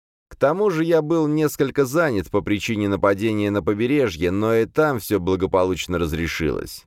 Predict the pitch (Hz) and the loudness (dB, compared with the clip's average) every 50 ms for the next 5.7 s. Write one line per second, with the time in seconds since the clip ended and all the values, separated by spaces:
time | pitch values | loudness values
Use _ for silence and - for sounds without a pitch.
0 | _ _ _ _ _ _ _ _ _ _ _ _ _ _ - 151 170 170 139 156 | _ _ _ _ _ _ _ _ _ _ _ _ _ _ 0 2 2 2 2 0
1 | 151 139 - - 139 135 120 110 113 117 - - - 147 123 98 - - - - | -4 -4 -4 -2 0 0 2 4 2 2 0 0 0 0 0 0 -2 -6 -6 -6
2 | 87 - 101 104 92 87 85 85 87 92 95 87 90 85 - - 85 82 82 78 | -4 -2 -2 0 2 2 2 4 2 2 0 0 -2 -8 -8 -4 -2 -2 -2 0
3 | 71 73 76 80 78 110 117 117 107 95 76 85 95 92 110 123 113 95 107 104 | -2 -2 -4 0 0 0 2 2 0 -2 0 0 0 0 0 -2 -2 -2 0 2
4 | 104 107 92 - 101 98 101 104 104 85 95 95 95 95 98 98 101 110 101 92 | 2 0 0 0 0 2 2 2 2 0 0 0 0 2 0 0 0 0 -2 -2
5 | - - 101 101 101 104 98 85 73 65 53 50 50 - | 0 0 2 2 4 2 2 0 -2 -4 -8 -10 -12 -16